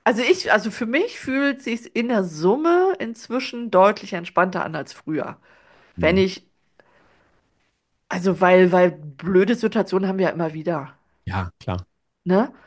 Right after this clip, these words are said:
Speaker 1: So, und ich kann immer öfter entspannter mit so, so Situationen, wo ich früher gesagt habe, "Ich muss hier weg. Ich muss hier raus, ich muss hier weg. <laughs> Nehmt diese Person weg, ich will nicht."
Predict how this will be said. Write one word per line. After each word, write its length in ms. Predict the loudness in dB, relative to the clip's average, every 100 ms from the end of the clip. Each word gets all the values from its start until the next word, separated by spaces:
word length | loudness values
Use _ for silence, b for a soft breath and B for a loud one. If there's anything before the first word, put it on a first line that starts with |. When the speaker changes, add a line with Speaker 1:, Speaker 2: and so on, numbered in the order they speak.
| b _
Speaker 1:
So, 200 | 2 4
und 220 | 2 -2
ich 160 | -8 -4
kann 260 | -4 -2
immer 360 | 0 4 4 6
öfter 720 | 4 2 -4 -4 -2 -2 -6 -10 _ _ _ _ _ _ _ _ _
entspannter 760 | -2 -2 2 2 2 0 -2
mit 240 | 0 -2 -6
so, 420 | -6 0 0 0
so 180 | -2 -4
Situationen, 680 | -4 0 0 2 2 0 0
wo 120 | -2
ich 80 | -2
früher 440 | -12 -4 4 4
gesagt 300 | 4 0 0
habe, 120 | -2
"Ich 100 | 0
muss 120 | 0 4
hier 100 | 6
weg. 320 | 6 2 -10 _ _ _
Ich 160 | -12 2
muss 120 | 4
hier 140 | 6 6
raus, 460 | 8 6 4 0
ich 180 | 0 4
muss 140 | 4 8
hier 140 | 6 6
weg. 480 | 6 4 2 -2 -2 0
<laughs> 160 | -2 2
Nehmt 160 | 2
diese 180 | 2 0
Person 460 | 4 4 8 8 10
weg, 260 | 6 6 0
ich 220 | -6 2
will 220 | 4 4 4
nicht." 360 | 4 4 -2